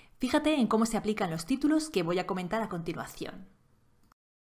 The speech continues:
Vamos a concretar un poco más para repasar algunas de las opciones que tienes a la hora de elegir el título de una novela. En primer lugar,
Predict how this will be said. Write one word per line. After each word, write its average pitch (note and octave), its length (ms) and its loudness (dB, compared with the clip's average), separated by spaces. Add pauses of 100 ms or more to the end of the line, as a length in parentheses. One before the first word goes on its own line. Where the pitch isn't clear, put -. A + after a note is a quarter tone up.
(840)
Vamos B3 400 4
a A3+ 60 -2
concretar G3+ 440 0
un A3 100 4
poco A3 220 2
más A3 240 2
para F#3 220 4
repasar F#3+ 480 -2
algunas A3+ 300 4
de G3+ 80 0
las F3 180 -2
opciones A3+ 460 2
que G3 100 0
tienes C4+ 460 -2
a G3+ 80 0
la F3+ 140 4
hora A3+ 140 4
de G#3 80 4
elegir F#3 380 -2
el F3 160 0
título F#3+ 320 0
de F#3+ 140 -2
una F#3 200 -2
novela. E3+ 580 -6 (1900)
En G3+ 120 0
primer G#3 280 0
lugar, A#3+ 480 -2